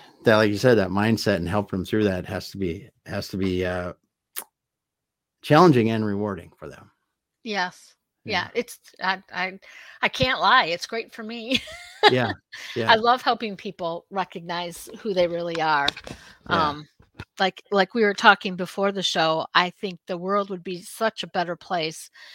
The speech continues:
Speaker 2: if we saw every human being for what they offer, for
Speaker 1: Yeah.
Speaker 2: their innate talents, not, not necessarily for a skill they've learned or what they get paid to do
Speaker 1: Yeah.
Speaker 2: or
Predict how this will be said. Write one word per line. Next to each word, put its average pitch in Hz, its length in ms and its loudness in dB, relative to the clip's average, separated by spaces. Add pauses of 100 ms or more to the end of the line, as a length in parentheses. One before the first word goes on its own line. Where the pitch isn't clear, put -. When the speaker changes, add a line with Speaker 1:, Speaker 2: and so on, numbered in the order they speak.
(320)
Speaker 2:
if 202 240 0
we 226 300 2
saw 214 440 6 (100)
every 196 280 0
human 196 480 -10
being 175 400 -6
for 180 220 -10
what 170 220 -6
they 156 160 -4
offer, 165 580 -4 (380)
for 180 300 -4
Speaker 1:
Yeah. 190 80 -2
Speaker 2:
their 170 280 -4
innate 185 440 -4
talents, 165 720 -12 (520)
not, 180 460 2 (1040)
not 196 340 0
necessarily 208 640 -4
for 196 200 -12
a 185 80 -8
skill 185 420 -6
they've 180 260 -8
learned 170 540 -8 (200)
or 165 520 -4 (240)
what 196 180 -8
they 196 120 -4
get 190 220 -6
paid 196 420 -4
to - 140 -12
do 175 640 -8 (340)
Speaker 1:
Yeah. 185 180 -4
Speaker 2:
or 175 420 -2